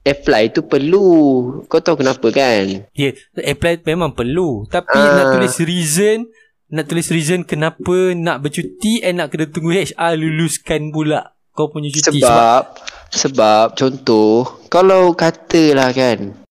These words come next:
Speaker 1: hari Isnin adalah lapan Julai, aku nak cuti.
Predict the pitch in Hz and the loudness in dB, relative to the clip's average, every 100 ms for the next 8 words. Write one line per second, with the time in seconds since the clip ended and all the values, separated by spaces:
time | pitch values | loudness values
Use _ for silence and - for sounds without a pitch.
0 | _ _ _ - 127 143 147 143 139 135 | _ _ _ 0 0 2 2 4 4 2
1 | 135 143 131 - 139 147 139 110 107 110 | 2 0 -2 0 0 2 2 0 -4 -8
2 | - _ 113 117 123 123 127 123 120 117 | -16 _ -4 -2 -2 0 2 4 4 2
3 | 117 117 120 - 127 123 127 117 104 - | 2 2 0 0 -2 0 0 0 -2 -2
4 | 127 135 - 175 - - - - - | -4 -2 -2 0 -2 -6 -4 -2 -4